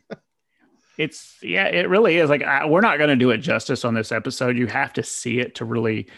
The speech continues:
Speaker 2: to understand what we're talking about, but it's on the shores of Seven Seas Lagoon,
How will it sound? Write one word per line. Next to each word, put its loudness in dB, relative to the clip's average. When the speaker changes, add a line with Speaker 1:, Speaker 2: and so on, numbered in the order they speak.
Speaker 2:
to -4
understand -2
what -4
we're -6
talking -4
about, 0
but -4
it's -10
on -2
the -2
shores 0
of -6
Seven -2
Seas -4
Lagoon, -2